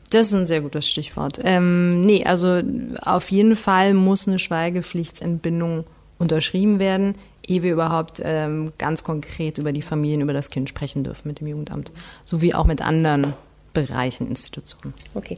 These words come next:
Speaker 2: das war mir nur noch mal wichtig, weil das häufig auch Rückfragen sind dann, ähm, von daher vielen Dank dafür noch mal. Ich würd gerne noch mal auf jeden Fall auch auf die Schule eingehen, weil Sie eben auch sagten, dass, ähm, genau, weil Sie beschrieben hatten, dass eben auch der,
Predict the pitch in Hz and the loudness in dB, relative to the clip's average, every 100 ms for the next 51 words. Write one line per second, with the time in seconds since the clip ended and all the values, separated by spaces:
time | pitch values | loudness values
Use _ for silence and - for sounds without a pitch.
0 | - - - 196 202 226 226 220 220 208 | -12 -4 0 2 6 6 8 6 4 4
1 | 190 220 226 214 214 196 196 196 - 214 | 2 2 0 0 0 0 0 0 2 4
2 | 214 214 - 190 - 214 - 180 185 190 | 4 0 -2 0 0 -2 -2 0 2 2
3 | 185 185 202 226 185 180 185 185 - 175 | 2 2 2 2 0 2 2 0 -2 0
4 | 170 170 170 - - - - - - - | 0 0 -2 -8 -14 -14 -16 -20 -20 -20
5 | - 226 226 - 175 175 180 185 - 185 | -20 -18 -8 -2 0 0 0 -2 0 0
6 | 175 156 170 180 175 190 196 220 233 233 | 2 0 -2 -4 -2 0 2 4 4 2
7 | - 214 208 214 - 190 247 294 254 240 | 0 0 2 2 4 6 6 6 6 4
8 | 202 208 233 285 247 214 196 185 196 196 | 2 4 4 4 2 0 0 -4 -6 -4
9 | 302 311 - 170 165 170 165 165 175 180 | 2 2 2 0 0 2 0 0 -2 0
10 | 190 202 - 196 196 214 - 226 208 196 | 0 -2 -2 -6 -4 -6 -4 -2 0 0
11 | 196 - - - - - - 196 196 190 | -2 -8 -12 -18 -18 -18 -6 0 2 2
12 | 190 190 185 - - - - 226 175 180 | 2 0 -4 -10 -20 -20 -4 2 2 4
13 | 196 208 220 202 - 220 - 269 240 226 | 4 6 4 2 2 2 6 6 6 4
14 | 233 214 208 - 208 208 196 - 190 190 | 4 4 4 4 2 4 0 0 0 -2